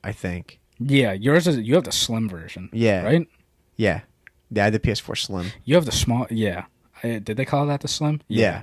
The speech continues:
Speaker 2: Yeah,
Speaker 1: Yeah,
Speaker 2: yeah.
Speaker 1: they call it the
Speaker 2: Yeah.
Speaker 1: Slim. And I think it came, I think it has a terabyte.
Speaker 2: Mm-hmm.
Speaker 1: I think that is what it
Speaker 2: Yeah, because I know your old one, the
Speaker 1: it's
Speaker 2: one
Speaker 1: five hundred.
Speaker 2: I thought you upgraded that one. Didn't you upgrade that one?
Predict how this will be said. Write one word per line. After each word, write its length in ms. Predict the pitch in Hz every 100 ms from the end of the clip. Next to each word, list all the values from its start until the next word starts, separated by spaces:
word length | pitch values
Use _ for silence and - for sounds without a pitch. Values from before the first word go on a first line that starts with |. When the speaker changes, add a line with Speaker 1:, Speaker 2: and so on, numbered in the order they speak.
| -
Speaker 2:
Yeah, 40 | 92
Speaker 1:
Yeah, 0 |
Speaker 2:
yeah. 220 | 123 107
Speaker 1:
they 80 | 110
call 160 | - 110
it 80 | 98
the 60 | 107
Speaker 2:
Yeah. 80 | 95
Speaker 1:
Slim. 260 | 95 95 - - -
And 80 | 135
I 60 | 135
think 260 | - 170
it 80 | 151 -
came, 280 | 131 120 -
I 100 | -
think 340 | 147 - 294 330
it 100 | 220
has 180 | 131 107
a 60 |
terabyte. 640 | 107 - 104 104 101 95 - _ _ -
Speaker 2:
Mm-hmm. 140 | 117 107
Speaker 1:
I 80 |
think 300 | 101 185 226
that 200 | 156 101 98
is 160 | 98 104 - - 107
what 120 | 98
it 100 | 131
Speaker 2:
Yeah, 260 | 139 135
because 320 | 113 123 127 120
I 120 | 127
know 120 | 160
your 220 | 165 127
old 320 | 113 117 127
one, 240 | 113 98 98
the 80 | 98
Speaker 1:
it's 100 | 98
Speaker 2:
one 140 | 110
Speaker 1:
five 220 | 107 101 98
hundred. 380 | 98 95 101 - _ _ _ _ _ _ -
Speaker 2:
I 120 | 113
thought 140 | 180 165
you 80 | 107
upgraded 400 | 120 98 90 90
that 200 | 92 95
one. 240 | 98 - _ _ _
Didn't 140 | 110
you 80 | 143
upgrade 280 | 151 165 156
that 140 | 165 165
one? 220 | 165